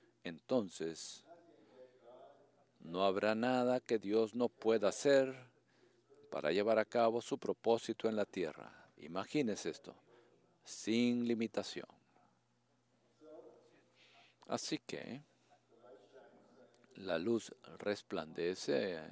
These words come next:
digo esto nuevamente, y respondemos con oración genuina. "Señor, por favor, haz lo que tú quieras hacer.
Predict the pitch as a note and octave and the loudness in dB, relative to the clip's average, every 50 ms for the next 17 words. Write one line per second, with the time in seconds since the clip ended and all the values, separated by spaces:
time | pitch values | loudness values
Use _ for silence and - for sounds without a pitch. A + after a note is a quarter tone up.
0 | E2+ - - D2+ F#2 F#2 G2 G2+ F#2+ - F#2+ F2+ F#2 F#2+ F2+ E2+ F2 F2+ F2+ F#2 | -16 -16 -10 -8 -6 -4 -2 -4 -4 -4 -6 -4 -2 0 0 0 0 0 -2 -4
1 | - - A2+ A#2 B2+ - - - - - - - - _ _ _ _ _ _ - | -4 -4 -6 -6 -6 -8 -16 -20 -20 -20 -20 -20 -20 _ _ _ _ _ _ -20
2 | - - - - - - F2 - - - A2+ A2 G#2+ G#2+ A#2 A#2 A#2+ B2 B2 A#2+ | -20 -20 -18 -14 -10 -10 -10 -8 -4 -4 -2 -2 2 2 2 4 4 2 2 0
3 | - - - - _ - - G2+ G#2+ A2+ A#2 A#2 A2 - - C3+ B2+ A#2 C3 A#2+ | -2 -6 -14 -16 _ -8 -6 -4 0 2 2 2 2 0 0 -4 -2 -2 -4 -4
4 | G#2 E2+ D2 - - - - - - - - F#2 E2+ D#2+ E2 F#2 G2+ G2+ G2+ G#2 | -4 -4 -6 -10 -14 -20 -20 -20 -16 -12 -8 -8 -8 -6 -4 -4 -2 -2 -2 -4
5 | A2+ A#2+ B2 - - - - - - - - - - - - - _ _ - - | -6 -8 -12 -18 -20 -20 -20 -20 -20 -20 -20 -20 -20 -20 -20 -20 _ _ -10 -8
6 | F2 - - - F#2 D#2+ E2 F#2+ G2+ A2 A#2 A#2 - - - - - D2 D#2+ E2+ | -8 -6 -6 -4 -4 -2 -2 0 2 2 2 0 -2 -4 -10 -8 -2 0 2 2
7 | F#2 G2+ G#2+ A2+ B2 A#2+ - C3+ - - - - F#2 - - - - C#2+ - D#2 | 2 2 0 -2 -6 -6 -4 -4 -6 -6 -8 -10 -10 -10 -12 -10 -8 -6 -4 -4
8 | F#2 - - A#2+ - - D3 C3+ F#2+ - | -4 -4 -4 -6 -2 0 2 2 2 0